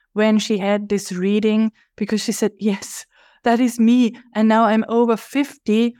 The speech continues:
And it took me so long to figure out, it is like someone taking this heavy load from my shoulders. Now I can show up. I have this permission to be who I am. And I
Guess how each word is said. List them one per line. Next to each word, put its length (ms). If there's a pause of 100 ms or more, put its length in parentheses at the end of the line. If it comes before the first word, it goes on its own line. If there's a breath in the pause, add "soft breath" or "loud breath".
(300 soft breath)
And 140
it 140
took 220
me 100
so 240
long 320
to 120
figure 320
out, 320
it 80
is 160
like 220
someone 640
taking 560
this 260 (120)
heavy 300
load 300
from 220
my 140
shoulders. 720 (340)
Now 220
I 100
can 300
show 240
up. 260 (340)
I 100
have 540 (120)
this 320 (720)
permission 920 (600 soft breath)
to 160
be 240
who 260
I 300
am. 340
And 140
I 100